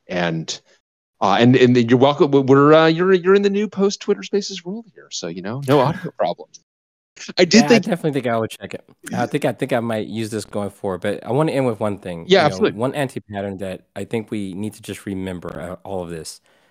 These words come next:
Speaker 2: Even though you think there's big companies behind all of these big projects, I know the title of this is, like, Corporate Open Source Anti-Patterns. You wouldn't believe is that a lot of times, even if these companies have, like, hundred thousand plus employees,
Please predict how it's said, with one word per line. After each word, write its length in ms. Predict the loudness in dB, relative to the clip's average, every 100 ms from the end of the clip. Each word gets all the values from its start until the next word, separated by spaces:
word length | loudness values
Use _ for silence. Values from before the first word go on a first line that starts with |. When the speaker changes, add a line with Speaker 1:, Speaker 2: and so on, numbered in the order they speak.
| _ _ -6
Speaker 2:
Even 100 | -2
though 80 | -2
you 160 | -2 -2
think 240 | -4 -2
there's 160 | -4 -4
big 220 | -8 -8
companies 340 | -10 -8 -6
behind 500 | -8 -10 -8 -8 -8 _
all 260 | -4 -2 -2
of 60 |
these 140 | -4 -8
big 260 | -8 -12
projects, 440 | -10 -10 -10 -12 -10
I 60 |
know 160 | -10 -8
the 100 | -10
title 440 | -14 -10 -6 -4 -6
of 80 |
this 240 | -8 -10 -12
is, 180 | -12 -12
like, 240 | -12 -14
Corporate 480 | -10 -8 -6 -8 -10 _ -12
Open 280 | -12 -8 -12
Source 240 | -8 -10 -10
Anti-Patterns. 840 | -12 -12 -16 -16 -14 -14 -16 -20 _ _ _ _ _ _
You 180 | -6 -2
wouldn't 240 | -2 0
believe 440 | -2 -2 -2 -4 -6
is 120 | -8
that 280 | -10 -12 -16
a 80 | -10
lot 160 | -6 -6
of 60 |
times, 300 | -6 -6 -6
even 180 | -4 -4
if 100 | -2
these 120 | -6 -8
companies 300 | -10 -10 -10
have, 160 | -10
like, 160 | -12 -14
hundred 420 | -10 -8 -8 _
thousand 340 | -6 -4 -6
plus 240 | -8 -10 -10
employees, 580 | -12 -8 -6 -6 -8